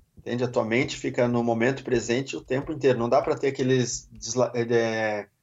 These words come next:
desligamentos, assim, você tá consciente o tempo inteiro. E aí isso é muito bom, principalmente nas madrugadas, quando tu começa a sofrer com sono.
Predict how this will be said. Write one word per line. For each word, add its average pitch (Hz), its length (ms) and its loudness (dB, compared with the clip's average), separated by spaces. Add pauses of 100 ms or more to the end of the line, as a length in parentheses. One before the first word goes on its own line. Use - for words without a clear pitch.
(100)
desligamentos, 120 840 2
assim, 101 260 -10
você - 160 -10
tá 113 360 0
consciente 123 540 -4
o 127 40 -12
tempo 113 260 -6
inteiro. 127 360 -2 (420)
E 117 80 2
aí 107 180 4
isso 131 640 4
é 113 60 -4
muito 135 280 0
bom, 123 360 0
principalmente 131 540 0
nas 147 160 -2
madrugadas, 143 640 0
quando 110 240 -14
tu 107 380 -4 (200)
começa 113 480 -4
a - 40 -10
sofrer 113 420 -2
com 120 80 -10
sono. 110 420 -4